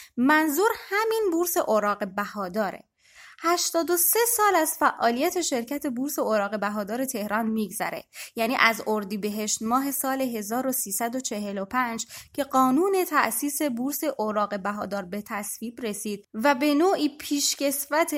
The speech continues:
انواع دیگه بورس توی کشور محسوب می‌شه. در گذشته معاملات بورس بسیار محدود بود و در حد هفته‌ای یک روز، اونم توی یک ساعات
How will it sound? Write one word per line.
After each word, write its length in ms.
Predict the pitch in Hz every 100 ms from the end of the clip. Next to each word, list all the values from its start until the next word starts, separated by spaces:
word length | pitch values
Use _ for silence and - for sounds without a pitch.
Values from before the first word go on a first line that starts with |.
| - -
انواع 760 | 277 277 254 302 311 - 220
دیگه 460 | 202 247 330 415 403
بورس 280 | 285 330 330
توی 200 | - 302
کشور 600 | 294 226 - - 220 170
محسوب 560 | 165 247 - - 190 -
می‌شه. 440 | - 185 - - _ _ _ _ _ _ -
در 200 | 359 605 466
گذشته 760 | 427 311 277 269 - 247 240
معاملات 680 | 302 311 220 226 220 240 320
بورس 520 | 311 214 285 262 233 - 208
بسیار 600 | 254 277 - 294 320 403
محدود 640 | 370 269 254 247 285 277
بود 220 | 190 202 - - - -
و 420 | 185 214 220 220
در 160 | 226 226
حد 340 | - 285 302 330
هفته‌ای 760 | - 247 233 - 226 233 220 214
یک 200 | 220 220
روز، 360 | - 330 269 - - -
اونم 300 | 403 440 453 -
توی 140 | 403
یک 300 | 381 349 349
ساعات 640 | - - 226 - 269 285